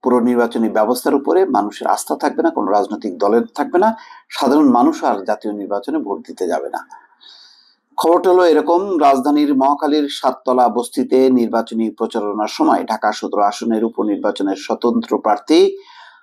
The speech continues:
আশরাফুল আলম ওরফে হিরো আলমের উপর হামলার ঘটনা ঘটেছে। দুপুরে দফায় দফায় আওয়ামী লীগের নেতা কর্মীরা তার উপর হামলা চালিয়েছে বলে দাবি করেছেন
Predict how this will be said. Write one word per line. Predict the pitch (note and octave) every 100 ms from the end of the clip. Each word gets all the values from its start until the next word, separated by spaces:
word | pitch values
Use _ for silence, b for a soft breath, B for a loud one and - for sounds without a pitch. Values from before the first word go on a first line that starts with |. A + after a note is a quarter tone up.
| B -
আশরাফুল | F#3+ - - G3 F#3 F#3 E3
আলম | D#3+ C#3 C3 A#2 - -
ওরফে | C3+ B2+ A#2
হিরো | G#2+ B2 C3
আলমের | A#2 A#2 A2+ A2
উপর | - D3+ D3+
হামলার | - A2 G#2 G#2 A#2 A2+
ঘটনা | - F#2+ G2+
ঘটেছে। | F#2+ - A2+ C#3+ C#3
দুপুরে | B2 F#2+ A#2+ G#2+ G2+ -
দফায় | A#2+ D3+ C3
দফায় | - G#2+ A#2+ A#2 - b b b -
আওয়ামী | A#2+ A#2+ A#2
লীগের | A2+ A2
নেতা | G#2+ G#2+ G#2
কর্মীরা | G#2+ G#2 A2 G#2+ A2+ B2
তার | C3 G2 G2
উপর | - -
হামলা | G#2+ G2 G2
চালিয়েছে | - G#2 G#2+ A2 -
বলে | G#2+ A2+ D#3 C#3
দাবি | G2+ - F2+
করেছেন | F#2+ G2 -